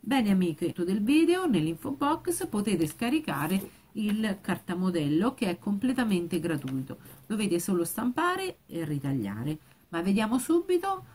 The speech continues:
l'occorrente. L'occorrente per realizzare il, l'astuccio sarà, eh, un tessuto per l'esterno, un tessuto per l'interno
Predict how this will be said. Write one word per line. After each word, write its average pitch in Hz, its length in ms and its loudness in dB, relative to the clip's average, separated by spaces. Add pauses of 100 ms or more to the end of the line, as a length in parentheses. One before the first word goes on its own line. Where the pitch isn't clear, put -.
(120)
l'occorrente. 143 840 -6
L'occorrente 285 840 -4
per 196 220 -2
realizzare 175 1040 -2
il, 170 440 -6
l'astuccio 247 680 -4
sarà, 160 460 0 (220)
eh, 147 440 -4
un 285 600 2
tessuto 240 540 0
per 180 180 0
l'esterno, 247 840 0 (760)
un 240 600 4
tessuto 196 480 0
per 170 180 -2
l'interno 247 920 0